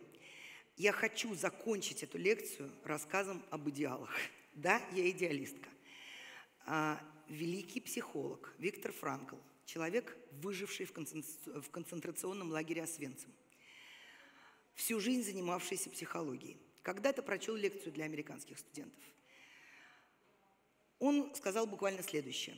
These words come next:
"Мне семьдесят лет", — сказал он, — и я учусь водить, управлять самолетом. Мой инструктор говорит мне, что если ты хочешь попасть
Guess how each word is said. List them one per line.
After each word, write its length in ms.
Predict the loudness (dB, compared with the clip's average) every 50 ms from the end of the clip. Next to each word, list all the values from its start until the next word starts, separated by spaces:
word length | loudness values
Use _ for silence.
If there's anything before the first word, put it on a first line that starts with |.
| -14 -14 -6
"Мне 260 | 0 2 2 2 2
семьдесят 400 | 2 0 0 0 -2 -2 -2 0
лет", — 180 | 0 0 0 0
сказал 340 | -2 -2 -2 -2 -2 -2 -4
он, — 120 | -6 -8 -12 -18 -20 -20 -20 -20 _ -20 -20 -20 -12 -8
и 80 | -8 -6
я 320 | 2 6 6 6 6 4 0 -6 -8
учусь 580 | -8 -4 -4 -2 -2 -2 -2 -2 -2 -4 -6 -10 -18 -20 -20 -20 -20 _ _ _ _ _ _ _ _ _ _ _ _
водить, 480 | -2 0 0 0 -2 -6 -10 -10 -12 -14 -16 -20 -20 _ _ _ _ _ _ _ _ _ _ _ _ _ _ -10
управлять 400 | -4 -2 0 2 2 2 0 -2
самолетом. 460 | -4 -4 -2 -2 -2 -4 -6 -10 -16 -18 -20 -20 -20 -20 -20 -20 -20 -20 -20 -18 -16 -16 -16 -16 -18 -18 -12 -4
Мой 520 | 0 2 4 4 4 4 2 -4 -10 -16 -18 -20 -20 -20 -20 -20 -20 _ _ _ _ _ _ _ _ _ _ _ -20 _ _ _ _ _ _ _ _ _
инструктор 520 | -8 -6 -6 -4 -4 -4 -4 -4 -6 -8 -4
говорит 420 | 0 2 4 4 4 2 0 -4
мне, 160 | -8 -8 -8 -10 -14 -18 -20 -20 -18
что 180 | -18 -8 -4 -4
если 160 | -2 -2 -2
ты 100 | -2 -2
хочешь 240 | -2 -2 -2 -2 -2
попасть 560 | -2 0 0 0 0 0 0 -2 -8 -12 -14